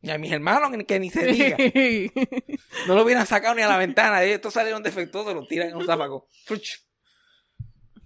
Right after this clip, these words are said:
Speaker 2: Bueno.
Speaker 1: Pero yo no, van a comprando pejo.
Speaker 2: Y, y que esa es la cosa.
Speaker 1: No compren
Speaker 2: Claro.
Speaker 1: pejo.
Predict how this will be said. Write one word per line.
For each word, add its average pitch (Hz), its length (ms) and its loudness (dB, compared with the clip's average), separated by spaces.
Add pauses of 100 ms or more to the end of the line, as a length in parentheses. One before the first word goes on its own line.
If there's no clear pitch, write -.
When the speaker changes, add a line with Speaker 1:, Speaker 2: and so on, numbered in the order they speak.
(120)
Speaker 2:
Bueno. 180 220 -14
Speaker 1:
Pero 151 180 2
yo 175 60 4
no, 196 120 4
van 165 140 4
a 196 120 4
comprando 160 560 -4
pejo. 107 480 -16
Speaker 2:
Y, 180 560 -8 (100)
y 196 140 -14
que - 140 -20
esa - 520 -20
es 160 60 -18
la 156 100 -14
cosa. - 300 -18
Speaker 1:
No 151 220 -2
compren 156 340 0
Speaker 2:
Claro. 156 120 -2
Speaker 1:
pejo. 131 720 -2